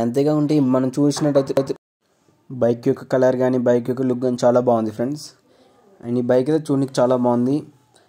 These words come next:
And, and ఈ బైక్ని అయితే బైక్ ఓనర్ చాలా నీట్గా మెయింటైన్ చేస్తున్నారు, ఫ్రెండ్స్. అంతేకాకుండా రెగ్యులర్ వాషింగ్తో పాటు on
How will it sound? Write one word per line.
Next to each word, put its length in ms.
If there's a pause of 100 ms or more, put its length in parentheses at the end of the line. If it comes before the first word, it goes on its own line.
(160)
And, 160 (680)
and 140 (120)
ఈ 40 (100)
బైక్ని 260
అయితే 200
బైక్ 240
ఓనర్ 220
చాలా 220
నీట్గా 300
మెయింటైన్ 320
చేస్తున్నారు, 380
ఫ్రెండ్స్. 280
అంతేకాకుండా 600
రెగ్యులర్ 320
వాషింగ్తో 420 (100)
పాటు 280 (680)
on 100